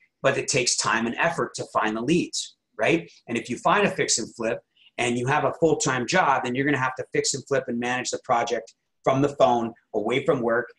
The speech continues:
and then go to the house after work and spend time there on the weekend. Or you better have a project manager or a pro-, or a pro-, or a partner that can take care of it while you're at work. Makes it more difficult.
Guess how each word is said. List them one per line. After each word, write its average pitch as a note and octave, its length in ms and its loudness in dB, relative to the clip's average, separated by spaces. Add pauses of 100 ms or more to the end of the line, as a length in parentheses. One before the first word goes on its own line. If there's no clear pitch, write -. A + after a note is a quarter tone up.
(160)
and A2+ 120 -4
then G#2+ 100 -4
go B2+ 180 4
to C#3 80 4
the C3+ 80 4
house A2+ 460 2
after C#3 320 0
work G#2 280 -2 (260)
and A#2+ 140 -2
spend A#2 300 0
time A#2+ 240 0
there A2 160 0
on A2 120 0
the B2+ 80 0
weekend. F3+ 320 2 (440)
Or D3 180 6
you C3 120 4
better D3+ 220 4
have C#3 160 2
a B2 60 -2
project C#3 420 0
manager A#2 400 -4
or A2 60 0
a G#2+ 100 -8
pro-, D3 140 2 (100)
or A#2 160 -2
a A2 140 -4
pro-, D3 380 0
or A2 200 -10
a G#2 60 -12 (100)
partner A2 420 2 (300)
that A#2 200 0
can A2+ 160 -4
take C3+ 240 2
care B2+ 200 4
of A2+ 60 -4
it A2 120 0
while G#2+ 180 4
you're G#2+ 180 0
at A2 160 0
work. F3 260 4 (320)
Makes A2 260 0
it - 80 -2
more B2+ 160 -2
difficult. E3 600 0